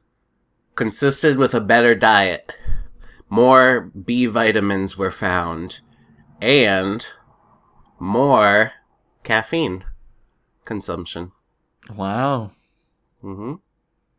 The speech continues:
Speaker 1: You know what the poor communities had?
Speaker 2: What?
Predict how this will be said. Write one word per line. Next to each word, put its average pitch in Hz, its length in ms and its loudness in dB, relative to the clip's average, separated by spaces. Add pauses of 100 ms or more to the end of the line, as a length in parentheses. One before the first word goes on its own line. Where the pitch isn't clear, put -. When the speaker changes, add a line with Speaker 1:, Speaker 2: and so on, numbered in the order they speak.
(880)
Speaker 1:
You 110 160 -8
know 104 160 2
what 104 180 2
the - 80 -4
poor 113 340 0
communities 127 680 -4
had? 156 340 -4 (2250)
Speaker 2:
What? 117 380 -4